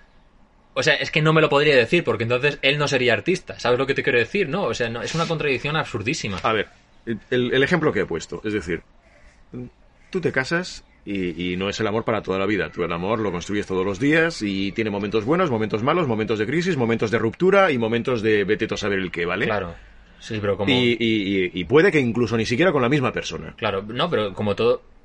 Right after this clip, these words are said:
Speaker 1: claro, en cierta manera, como todo en la vida, el que, el que va al, el que
Speaker 2: Correcto.
Speaker 1: va al entrenamiento por, por hablar tema fitness y tal, es el,
Speaker 2: Correcto.
Speaker 1: el, tú no alcanzas un físico y dejas de entrenar. No, no, no,
Speaker 2: Efectivamente.
Speaker 1: sigues entrenando.
Speaker 2: Efectivamente.
Speaker 1: Para mantener ese físico.
Speaker 2: Vale. El arte, eh...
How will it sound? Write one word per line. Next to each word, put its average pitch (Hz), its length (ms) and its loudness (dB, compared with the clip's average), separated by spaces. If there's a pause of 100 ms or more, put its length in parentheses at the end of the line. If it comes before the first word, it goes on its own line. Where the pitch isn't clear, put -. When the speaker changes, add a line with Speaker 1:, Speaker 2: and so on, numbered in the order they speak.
(300)
Speaker 1:
claro, 127 240 0
en 107 60 -4
cierta 113 240 -2
manera, 131 500 2
como 110 140 -2
todo 117 120 -2
en 113 60 -2
la 98 80 0
vida, 147 220 0
el 104 100 0
que, 98 240 0
el 95 120 -6
que - 100 -2
va 135 80 6
al, 123 60 6
el - 20 4
que 117 60 2
Speaker 2:
Correcto. 107 260 2
Speaker 1:
va 101 60 4
al 104 60 4
entrenamiento 107 540 0
por, 104 360 -2
por 107 120 2
hablar 104 220 2
tema 104 220 0
fitness 107 400 -4
y 101 80 -4
tal, 135 280 2
es 113 300 0
el, 123 80 4
Speaker 2:
Correcto. 110 380 2
Speaker 1:
el, 78 80 0
tú 117 80 0
no 117 100 0
alcanzas 113 360 0
un 110 120 0
físico 104 560 0 (160)
y 117 80 -6
dejas 104 220 0
de 107 80 -4
entrenar. 95 420 0 (160)
No, 120 120 0
no, - 20 2
no, 113 220 2
Speaker 2:
Efectivamente. 123 360 2
Speaker 1:
sigues 113 320 2
entrenando. 120 600 0
Speaker 2:
Efectivamente. 120 520 2
Speaker 1:
Para 120 140 4
mantener 104 300 2
ese 135 120 0
físico. 135 400 -2 (220)
Speaker 2:
Vale. 90 240 -4 (320)
El 110 120 2
arte, 170 420 0 (580)
eh... 85 480 -4